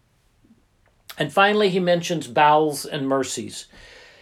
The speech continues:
As we've talked about these two words, these are kind of hard to understand, but it literally means affection, sympathy, compassion. And Paul was reminding the Philippian people they have experienced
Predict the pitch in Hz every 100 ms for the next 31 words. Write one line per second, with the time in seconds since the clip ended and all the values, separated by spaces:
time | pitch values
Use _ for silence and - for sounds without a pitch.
0 | - 165 170 185 180 208 202 175 156 147
1 | 175 170 - 185 156 170 160 - 254 233
2 | - 185 180 - 156 151 - 147 139 -
3 | - 151 135 107 - _ _ _ _ _
4 | _ _ - 175 175 190 240 254 226 185
5 | 185 185 180 170 - _ _ 165 - -
6 | 214 214 - - 160 117 - - - 240
7 | 240 214 - 147 - 165 151 180 185 196
8 | - - 135 113 107 - - - - 175
9 | 180 240 262 262 180 190 175 165 175 196
10 | 214 190 180 165 180 190 180 170 185 180
11 | 208 202 - - 123 202 247 208 165 -
12 | - - - 214 233 240 233 226 -